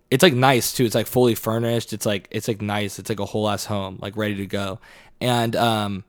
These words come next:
I actually don't know if it's fully furnished, but they kinda make it seem like it is. So I'm not sure about that. But then they come to your house and it ships on a truck, so it can literally fit on a truck bed,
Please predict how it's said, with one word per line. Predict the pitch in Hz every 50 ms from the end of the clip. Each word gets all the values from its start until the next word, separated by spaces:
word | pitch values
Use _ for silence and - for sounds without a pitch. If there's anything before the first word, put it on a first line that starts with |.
| _ _ _ _ _ _ _ _ _ _ _ _ - - -
I | 123 139
actually | 147 - - 120
don't | 123 120 113
know | 117 117
if | 107 -
it's | 110 -
fully | - 113 107 104 101
furnished, | - - 104 101 95 95 -
but | -
they | 101 104
kinda | 98 - - 117 113
make | 104 101 101 -
it | 78 -
seem | - 113 107
like | 101 98 98 -
it | 95
is. | 90 101 101 95 95 -
So | - 95
I'm | 95 65 101 104 107
not | 101 98
sure | - - 107
about | 95 98 95 95 -
that. | 92 98 95 - - - - - -
But | - 127 123 123
then | 147 147 151 143 139 123 - - -
they | 123 123 117
come | - 123 131 131 135
to | 127 - 131
your | 113
house | 107 117 123 127 127 - -
and | 113 117
it | 110
ships | - - - 139 131 -
on | 135 117
a | 107 -
truck, | - - - 143 123 104 - - - -
so | - -
it | 127
can | 123 120 120
literally | 127 123 113
fit | - - 131
on | 131 120
a | 110 104
truck | - - 127 117 113 -
bed, | - 139 139 147 151 156